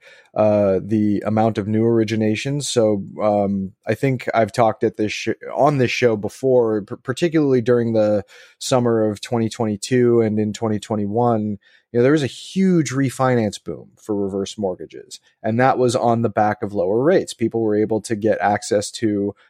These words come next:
a higher amount of loan proceeds and, and apply them to whatever they needed, uh,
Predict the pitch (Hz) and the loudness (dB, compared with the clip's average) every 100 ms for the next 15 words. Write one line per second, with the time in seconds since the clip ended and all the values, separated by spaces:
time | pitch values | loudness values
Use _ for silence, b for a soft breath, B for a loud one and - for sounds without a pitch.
0 | b 101 113 113 110 107 104 107 131 143 | b -2 0 2 0 0 0 0 0 0
1 | 160 151 - 156 214 165 120 104 107 107 | 0 0 0 0 0 -2 -4 -2 -4 -4
2 | - 107 110 131 131 120 104 104 104 104 | 0 2 2 0 0 0 0 2 2 2
3 | 101 101 104 104 104 101 95 b b b | 0 0 0 0 0 0 -4 b b b
4 | 101 104 101 | -2 0 0